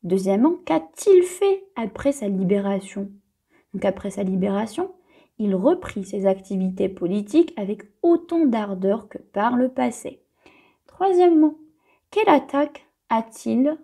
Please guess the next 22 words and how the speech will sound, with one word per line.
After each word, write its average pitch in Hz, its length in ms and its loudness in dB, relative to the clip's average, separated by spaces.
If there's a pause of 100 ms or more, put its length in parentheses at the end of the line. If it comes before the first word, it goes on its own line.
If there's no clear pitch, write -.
(180)
dirigée 220 920 2
la 196 220 -2
veille 208 420 2
du 196 160 -2
déclenchement 196 640 -2
de 226 140 0
la 190 160 -6
guerre 269 420 0
de 214 80 -2
libération 196 680 -4
nationale ? 208 640 -6 (1080)
Donc, - 180 -10
il 208 80 0
a 190 80 4
dirigé 190 440 0
la 202 140 2
bataille 202 420 0
de 190 120 -8
Ghar 220 400 -2
Boujlida 254 600 0
à 202 140 -8
Al-Gada. 202 540 -6